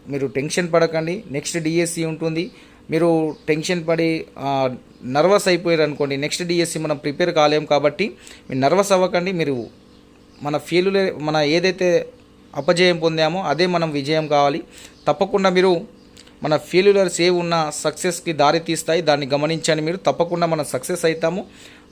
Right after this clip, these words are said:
జాఫర్ ఎడ్యుకేషన్ టీమ్ మీకు అన్ని రకాలుగా సపోర్ట్గా ఉంటుంది. జాబ్ రాని మిత్రులు, జాబ్ వచ్చిన మిత్రులు ఎవరైతే జాబ్ వస్తుందో ఈ డిఎస్సిలో, ఆ మిత్రులందరూ ఇప్పుడు ఎవరైతే జాబ్ మిస్ అవుతుందో వాళ్ళందరికీ తప్పకుండా ఏదో ఒక విధంగా మీ యొక్క సర్టిఫి-, మీ యొక్క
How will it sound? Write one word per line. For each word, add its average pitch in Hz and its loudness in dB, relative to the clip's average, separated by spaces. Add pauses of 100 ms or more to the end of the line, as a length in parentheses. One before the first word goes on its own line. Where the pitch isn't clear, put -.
జాఫర్ 165 2
ఎడ్యుకేషన్ 180 -2
టీమ్ 175 -2
మీకు 156 -2
అన్ని 151 0
రకాలుగా 170 4
సపోర్ట్గా 165 2
ఉంటుంది. 156 -4
జాబ్ 151 2
రాని 156 2
మిత్రులు, 156 -8
జాబ్ 175 4
వచ్చిన 185 0
మిత్రులు 170 0
ఎవరైతే 165 4
జాబ్ 147 2
వస్తుందో 151 -2
ఈ 147 -2
డిఎస్సిలో, 139 -2 (420)
ఆ 139 2
మిత్రులందరూ 165 2 (380)
ఇప్పుడు - 0
ఎవరైతే 175 4
జాబ్ 156 4
మిస్ 151 -2
అవుతుందో 160 0
వాళ్ళందరికీ 147 0
తప్పకుండా 151 0 (280)
ఏదో 196 6
ఒక 175 2
విధంగా 151 2
మీ 135 -4
యొక్క 151 -2
సర్టిఫి-, 143 -2
మీ 147 -4
యొక్క 151 2